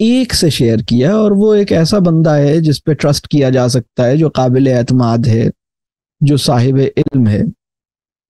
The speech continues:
ये वो context है कि हमारी जिंदगी के बाज मसाइल ऐसे होते हैं जिसमें मशवरे की जरूरत होती है, जिसमें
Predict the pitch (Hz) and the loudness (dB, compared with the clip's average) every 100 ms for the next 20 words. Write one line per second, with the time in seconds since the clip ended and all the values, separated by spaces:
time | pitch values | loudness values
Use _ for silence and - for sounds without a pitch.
0 | _ _ - 165 156 202 214 214 190 185 | _ _ -4 0 2 2 0 0 0 0
1 | 190 202 - - 220 226 202 165 160 190 | 0 -2 -2 -2 -2 0 0 2 0 0
2 | 175 175 175 196 202 156 165 170 165 160 | 2 0 0 0 0 0 0 0 0 0
3 | 180 165 151 180 131 123 220 247 185 120 | 0 0 0 0 0 -2 -2 0 -2 -2
4 | 143 135 127 - 127 135 120 117 113 110 | -2 0 0 -2 0 0 0 0 0 0
5 | 113 98 - 117 98 135 120 - 123 120 | -2 -4 -2 0 0 0 -2 -2 0 0
6 | 117 107 | 0 -2